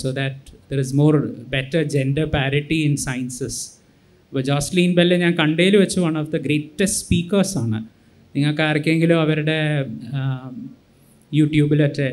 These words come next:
അവരുടെ talk കേൾക്കാൻ പറ്റുകയാണെങ്കിൽ, അല്ലെങ്കിൽ അവർ ഏതെങ്കിലും പോകുന്ന ഒരു കോൺഫറൻസിൽ അവരുടെ ഒരു, ആ, സ്പീച്ചിനോ ഒരു ലെക്ചറിനൊക്കെ പോകാൻ പറ്റുകയാണെങ്കിൽ തീർച്ചയായിട്ടും ചെയ്യണം. സയൻസിലെന്ന് മാത്രമല്ല, ഞാൻ ഇതുവരെ കേട്ടതിൽ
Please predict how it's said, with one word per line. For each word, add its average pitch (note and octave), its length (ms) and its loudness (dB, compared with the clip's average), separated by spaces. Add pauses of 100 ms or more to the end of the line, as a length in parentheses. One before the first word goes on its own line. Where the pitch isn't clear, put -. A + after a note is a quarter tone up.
അവരുടെ C3+ 280 -6
talk C3+ 300 0
കേൾക്കാൻ C#3 300 -2
പറ്റുകയാണെങ്കിൽ, C#3 480 -4 (180)
അല്ലെങ്കിൽ D3+ 280 -2
അവർ D3 100 0 (100)
ഏതെങ്കിലും C#3 420 -4
പോകുന്ന C#3 260 -4
ഒരു C3+ 140 -8
കോൺഫറൻസിൽ C3+ 600 -4 (220)
അവരുടെ B2 320 -10
ഒരു, B2+ 120 -8 (360)
ആ, B2 120 -8 (120)
സ്പീച്ചിനോ C#3 520 -4 (680)
ഒരു C#3 160 -4
ലെക്ചറിനൊക്കെ C#3+ 520 0 (100)
പോകാൻ C#3+ 260 2
പറ്റുകയാണെങ്കിൽ C#3 520 -4
തീർച്ചയായിട്ടും C#3+ 580 -4 (100)
ചെയ്യണം. C3 320 -4 (720)
സയൻസിലെന്ന് F#3 720 2
മാത്രമല്ല, C3 360 0 (300)
ഞാൻ C#3 120 0 (100)
ഇതുവരെ E3 360 0 (640)
കേട്ടതിൽ D#3+ 360 0